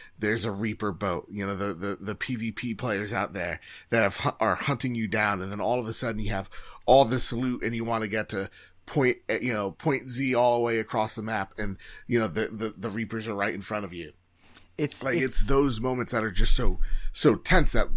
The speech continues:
Speaker 1: that make competitive games so great.
Speaker 2: Well, yeah, so, so we would text each other, like, "Yarg," and Yarg was, was code for, "Boys, jump on.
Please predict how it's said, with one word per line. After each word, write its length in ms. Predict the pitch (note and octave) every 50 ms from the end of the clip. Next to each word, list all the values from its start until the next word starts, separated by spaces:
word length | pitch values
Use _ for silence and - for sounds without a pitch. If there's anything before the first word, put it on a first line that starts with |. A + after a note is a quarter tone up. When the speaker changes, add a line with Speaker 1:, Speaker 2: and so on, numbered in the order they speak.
| A2 G#2+
Speaker 1:
that 160 | A2 A2 G#2+
make 260 | B2+ B2 A#2+ A#2+ A#2
competitive 600 | - - C#3+ A2+ A2+ B2+ A2 G#2 G#2 G#2+ G2+ F#2
games 260 | F#2+ G#2 G2+ G2 F#2+ -
so 160 | - F#2 F#2
great. 340 | E2 G2+ F#2 D2+ - - - _ _ _ _ _ - E3 E3 -
Speaker 2:
Well, 200 | - F3 E3+ F3+
yeah, 240 | F3 G3+ D4+ F4 C4+
so, 220 | F3 - - A3 - -
so 120 | G3+ A#3
we 140 | A3 A3+ A3+
would 160 | A3 G#3 F#3
text 220 | - B3+ C4+ - -
each 100 | - A#3
other, 180 | A3+ G3 F#3
like, 280 | E3 C#3+ A#2+ G#2+ - -
"Yarg," 520 | - G#2+ G2 A#2+ B2+ A#2+ G#2 F#2+ F#2 F#2 F#2+ - _ - - - _ - _
and 460 | - D3 C#3+ C#3+ C#3 C3+ C3+ C3 -
Yarg 540 | - B2+ A2 G#2+ C#3+ D#3+ F3+ F3+ F3+ E3+ D3
was, 240 | D3 D3+ C#3 B2 -
was 280 | D3 C#3 A#2+ - - - -
code 220 | - C#3+ B2+ B2 B2
for, 360 | - C3 A#2+ A#2 A2+ G#2+ - - - - C3 G#2 -
"Boys, 440 | - B2+ B2+ A2+ A2 G2+ - - - - - A#2 G#2 F2+ G2+
jump 260 | - C3 A#2 G#2+ -
on. 460 | A#2+ A2+ A2 G2+ G2 F#2 F2+ F#2+ G#2+